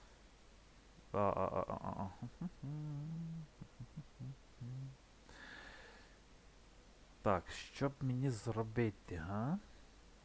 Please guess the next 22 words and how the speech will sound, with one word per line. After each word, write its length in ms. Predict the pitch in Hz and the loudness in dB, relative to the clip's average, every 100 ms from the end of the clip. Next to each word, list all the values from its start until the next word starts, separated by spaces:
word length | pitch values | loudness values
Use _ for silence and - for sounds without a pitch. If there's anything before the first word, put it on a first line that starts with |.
| 110 | -4
Як 160 | 98 | -4
би 160 | 95 98 | -4 -6
то 160 | - | -2
мені 300 | 101 98 104 | -2 0 0
зробити? 540 | 98 - 98 98 95 98 | 0 0 -2 -2 -2 0
Давайте 420 | 104 101 139 - | 4 4 4 0
ми... 180 | 202 98 - - - - - | -2 -2 -6 -18 -16 -16 -12
Швиденько, 600 | - - 107 117 110 101 | -8 2 8 8 8 4
в 40 | 110 | 6
нас 340 | 110 98 - - - - - - - - - - | 6 6 2 -8 -14 -18 -18 -18 -18 -18 -12 0
не 200 | 123 113 | 6 6
тільки 500 | - 117 107 104 117 | 6 2 4 6 6
йде 360 | 113 123 139 143 - - - - - - - - - - - - - - - - - - - | 8 10 8 6 -4 -16 -16 -16 -16 -18 -18 -18 -20 -20 -20 -20 -20 -20 -20 -20 -20 -10 -2
поповнення 600 | 131 151 143 143 143 143 | 6 10 10 10 8 6
колекції, 560 | - 139 143 - 135 | 8 10 10 8 4
в 40 | 113 | 8
нас 220 | 131 131 | 8 6
іще 300 | 113 - 127 | 0 2 4
йде 340 | 113 110 143 - | 4 6 6 6
і... 380 | - 131 160 165 - - - - - - - - - - - - - | 2 4 6 4 0 -14 -16 -18 -18 -18 -18 -18 -20 -20 -20 -14 0
Прокачка 720 | 110 98 - 120 139 - - | 2 2 2 4 4 2 6
героїв. 1000 | 127 110 143 113 110 110 110 110 113 117 | 6 8 8 8 8 8 6 4 4 2